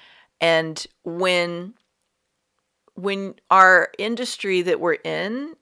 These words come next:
when the, the, the pain points shift, so, and or the, um, attraction or the hot thing of,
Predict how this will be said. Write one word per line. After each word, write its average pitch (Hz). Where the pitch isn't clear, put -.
when 185
the, 170
the, 175
the 170
pain 175
points 220
shift, -
so, 170
and 175
or 175
the, 165
um, 135
attraction 196
or 151
the 143
hot -
thing 165
of, 151